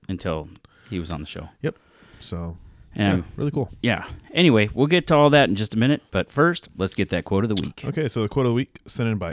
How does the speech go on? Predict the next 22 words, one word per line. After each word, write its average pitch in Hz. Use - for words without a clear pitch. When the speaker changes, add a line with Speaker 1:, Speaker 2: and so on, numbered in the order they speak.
Speaker 2:
Alex, 147
and 101
it -
says, 90
uh, 82
"Speak -
when 190
you're 160
angry, 135
and 113
you'll 113
make 117
the 95
best 110
speech -
you'll 110
ever 95
regret." 90
Speaker 1:
Speak -
when 139
you're 143
angry 90